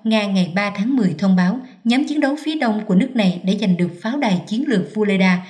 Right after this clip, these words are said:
sau khi Ukraine bám trụ ở đây trong hai năm. Như các quân nhân đã nói, Ukraine xây dựng các công sự kiên cố theo hướng Vuleda và tạo ra một mạng lưới đường hầm và các ụ súng dưới các tấm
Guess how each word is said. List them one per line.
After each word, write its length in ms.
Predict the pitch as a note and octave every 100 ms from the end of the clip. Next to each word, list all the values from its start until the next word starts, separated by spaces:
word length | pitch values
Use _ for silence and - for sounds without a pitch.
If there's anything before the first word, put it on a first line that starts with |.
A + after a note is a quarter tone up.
| -
sau 240 | - C4+ B3
khi 260 | - A#3 -
Ukraine 480 | A#3+ A3+ G#3+ G3 F#3 F3+
bám 200 | F#3 B3+ -
trụ 160 | G3
ở 140 | E3+ F#3
đây 220 | G3+ F3+
trong 180 | G3 F3
hai 160 | F3+
năm. 140 | F3 E3+ D3+ - _ _ _ _ _ _ -
Như 180 | A#3 G#3
các 120 | D4+
quân 180 | B3+ G3+
nhân 240 | G3 F#3
đã 140 | F3+ E3+
nói, 280 | F3+ G3+ C4 - _ B3+
Ukraine 400 | - A#3+ A3+ A3
xây 280 | - B3 A3
dựng 220 | F#3 F3
các 140 | D#4 D#4
công 160 | A#3+ A3
sự 280 | - F3+ D#3
kiên 220 | A3 G3+
cố 220 | G3+ B3+ F4
theo 140 | A#3+
hướng 280 | F#3+ G#3 C4+
Vuleda 540 | A3+ G3 F#3 F#3 F3+ - - -
và 120 | G3
tạo 240 | F#3+ F3+
ra 220 | F3 A3 A3+
một 240 | G3 G3
mạng 200 | F3+ F3
lưới 180 | G3+ D4+
đường 240 | A3 F#3+ -
hầm 140 | F#3+ D#3 -
và 100 | F3+
các 160 | - -
ụ 180 | - F3+
súng 400 | - G#3+ C#4+ C#4+
dưới 80 | C4
các 80 | D4+
tấm 160 | A3 A3+